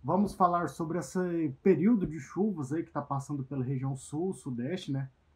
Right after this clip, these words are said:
Agora é um período bastante complicado, porque com essas intensas chuvas que ocorrem por essa região, a gente costuma ver muitas tragédias acontecendo, deslizamentos, enchentes,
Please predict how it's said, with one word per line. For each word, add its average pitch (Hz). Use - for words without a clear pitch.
Agora 135
é -
um 131
período 143
bastante 143
complicado, 143
porque 175
com 240
essas 202
intensas 175
chuvas 170
que -
ocorrem 147
por 147
essa 139
região, 143
a 123
gente 151
costuma 185
ver 180
muitas 202
tragédias 160
acontecendo, 143
deslizamentos, 135
enchentes, 135